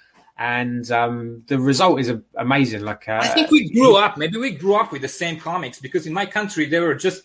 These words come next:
Speaker 2: you know, built. Uh, they were, uh, printed on, um, like, a cheap newspaper print and black and white.
Speaker 1: <laughs>
Speaker 2: Even American
Speaker 1: Yeah, yeah.
Speaker 2: comics, no
Speaker 1: Yeah.
Speaker 2: color. You know, so you
Speaker 1: Well,
Speaker 2: instead of
Speaker 1: yeah.
Speaker 2: like, missing what's,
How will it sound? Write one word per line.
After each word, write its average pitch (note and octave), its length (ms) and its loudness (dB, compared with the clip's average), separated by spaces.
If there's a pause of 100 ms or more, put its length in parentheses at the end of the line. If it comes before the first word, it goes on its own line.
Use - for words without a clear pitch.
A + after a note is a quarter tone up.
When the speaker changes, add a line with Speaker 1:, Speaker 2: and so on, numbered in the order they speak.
Speaker 2:
you D3 100 -6
know, D3 240 -4 (220)
built. F#3+ 240 4
Uh, C#3 160 2
they D#3+ 120 0
were, D#3 140 0 (160)
uh, C#3 100 2 (100)
printed F3+ 340 -2
on, C3+ 200 0
um, C3 420 -2
like, B2 160 -6
a - 40 -6
cheap E3+ 480 -4
newspaper E3+ 540 -2
print F#3 380 -2
and C3 200 -2
black E3 240 2
and C3+ 120 -2
white. - 240 6 (300)
Speaker 1:
<laughs> - 280 -20
Speaker 2:
Even A#3 220 4
American A3 380 4
Speaker 1:
Yeah, C#3 100 6
yeah. B2 60 6
Speaker 2:
comics, B2 280 2 (960)
no F#3 160 4
Speaker 1:
Yeah. - 120 4
Speaker 2:
color. F3 320 0 (140)
You E3+ 100 -2
know, G3+ 240 0 (280)
so G#3 200 4
you F#3+ 380 -2
Speaker 1:
Well, F#3+ 100 2
Speaker 2:
instead A3+ 320 2
of G3 80 4
Speaker 1:
yeah. D3+ 80 2
Speaker 2:
like, F3 200 0
missing F#3+ 480 0
what's, F3+ 300 0